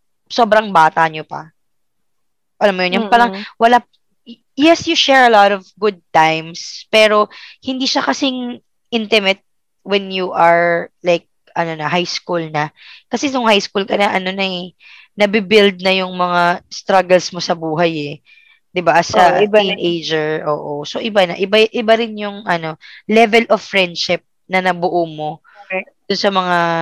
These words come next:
Speaker 1: kalaro mo nung, nung, nung child ka or nung, yung childhood days mo kumpara dun sa mga naging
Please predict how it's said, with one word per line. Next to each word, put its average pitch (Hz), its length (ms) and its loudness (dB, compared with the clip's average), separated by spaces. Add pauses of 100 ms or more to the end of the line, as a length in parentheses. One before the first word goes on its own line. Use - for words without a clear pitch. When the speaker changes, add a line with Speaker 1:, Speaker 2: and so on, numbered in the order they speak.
(260)
Speaker 1:
kalaro 185 360 4
mo 170 160 -6
nung, 165 320 -10
nung, 175 200 -10 (560)
nung 165 240 -12
child 151 360 0 (160)
ka 151 240 -4
or 156 160 -2
nung, 156 160 -14
yung 170 200 -10
childhood 156 440 -2
days 147 280 -10
mo 143 280 -18
kumpara 175 320 0
dun 170 160 -4
sa 190 120 -12
mga 160 280 -6
naging 160 240 -14